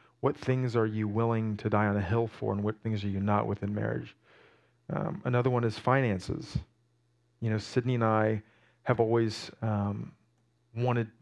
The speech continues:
the Lord's will in our finances. Uh, we don't wanna be lukewarm on that. We wanna be people who know what our finances are and that we would give them readily to those that would be in need. But, um,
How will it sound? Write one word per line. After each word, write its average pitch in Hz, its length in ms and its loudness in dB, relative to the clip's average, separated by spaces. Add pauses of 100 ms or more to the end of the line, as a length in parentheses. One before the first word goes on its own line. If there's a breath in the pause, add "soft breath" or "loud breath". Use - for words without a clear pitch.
the 120 80 2
Lord's 107 300 2
will 107 220 2
in 104 40 2
our 98 120 2
finances. 101 680 -2 (880)
Uh, 104 220 0
we 110 100 0
don't 113 220 0
wanna 113 180 2
be 107 140 -2
lukewarm 98 540 -2
on 92 140 -2
that. 95 160 0
We 107 120 0
wanna 107 280 0
be 101 380 -2 (320 loud breath)
people 113 280 -4
who 104 180 -2
know 110 240 2
what 110 140 2
our 104 100 2
finances 104 560 0
are 117 300 0 (320 soft breath)
and 110 80 0
that 104 100 0
we 110 100 0
would 107 200 -2
give 104 180 0
them 98 240 2
readily 98 420 2
to - 140 -2
those 98 400 0
that 101 280 0
would 104 160 -2
be 101 120 0
in 98 100 -2
need. 113 280 -2 (560 soft breath)
But, 110 280 4 (280)
um, 101 360 0